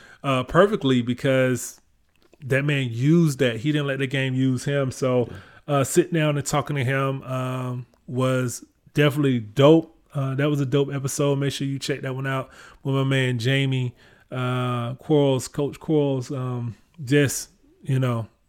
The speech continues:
Speaker 1: big things, University of Buffalo. Talking about, also we discussed how things changed with the pandemic and how they was gonna have to move forward with training camp and whatnot.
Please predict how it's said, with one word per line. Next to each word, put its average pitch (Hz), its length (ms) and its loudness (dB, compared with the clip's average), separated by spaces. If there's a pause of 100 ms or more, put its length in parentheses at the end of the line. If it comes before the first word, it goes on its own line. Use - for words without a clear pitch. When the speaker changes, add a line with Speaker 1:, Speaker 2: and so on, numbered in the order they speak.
Speaker 1:
big 147 220 2
things, 147 420 2
University 135 420 0
of 113 100 -6
Buffalo. 135 520 2 (420)
Talking 151 300 4
about, 139 460 4 (260)
also 180 360 8
we 139 140 6
discussed 131 540 0
how 127 520 -2 (460)
things 156 400 0
changed 147 380 0
with 143 140 -4
the 147 80 -4
pandemic 135 540 -2
and 127 100 -2
how 131 120 0
they 131 80 0
was 135 140 0
gonna 127 100 -2
have 123 120 2
to 127 60 0
move 131 260 2
forward 147 320 2
with 127 80 -6
training 131 360 -2
camp 127 280 -4
and 123 100 -4
whatnot. 120 420 -2